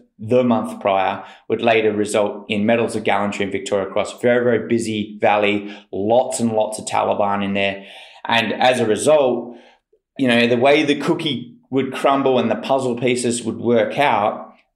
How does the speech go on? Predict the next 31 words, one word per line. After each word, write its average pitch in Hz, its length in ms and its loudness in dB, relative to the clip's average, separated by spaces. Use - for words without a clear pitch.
that - 240 -2
was 131 220 0
the 120 60 -2
corporal 123 520 -2
that 110 200 0
was 117 120 -2
standing 113 460 0
next 110 300 -2
to 110 100 -2
me 101 460 -4
when 104 600 0
we 113 160 2
would 107 180 0
have 107 220 0
our 104 140 0
first, - 640 -2
I 107 140 0
would 143 120 -2
say, 101 140 -2
significant 117 1080 0
multi-hour 107 840 0
gunfight. 107 720 -2
It 139 60 2
was 139 180 2
my 147 240 4
first 160 460 2
gunfight 117 640 0
as 101 160 -4
well. 117 560 0
And 117 240 2
so 113 460 2